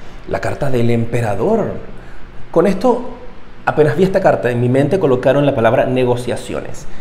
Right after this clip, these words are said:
Va a ser una semana que en el aspecto financiero van a haber bastantes negociaciones.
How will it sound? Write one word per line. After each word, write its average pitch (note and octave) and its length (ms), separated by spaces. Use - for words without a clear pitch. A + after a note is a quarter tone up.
Va - 40
a - 20
ser E3+ 160
una F#3 120
semana D3 320
que C#3+ 80
en A#2+ 100
el A#2 60
aspecto A#2+ 340
financiero C3 500
van C3 180
a C3+ 40
haber C3 240
bastantes C#3 580
negociaciones. A#2 1000